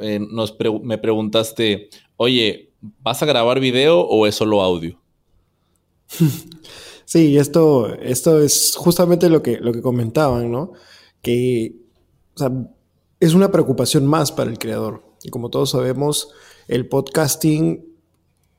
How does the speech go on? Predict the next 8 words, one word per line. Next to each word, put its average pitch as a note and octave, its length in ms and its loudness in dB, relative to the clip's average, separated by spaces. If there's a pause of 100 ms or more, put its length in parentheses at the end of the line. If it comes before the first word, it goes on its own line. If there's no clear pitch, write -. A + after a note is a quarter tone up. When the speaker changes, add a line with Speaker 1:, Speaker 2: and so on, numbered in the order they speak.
(140)
Speaker 2:
sus C3 280 -4
inicios C#3+ 520 0
al C3+ 120 -2
menos, C3 600 -4 (160)
empieza C#3+ 880 -2
con A#2 680 -4 (1160)
personas F#3+ 420 2
que C#3+ 460 -2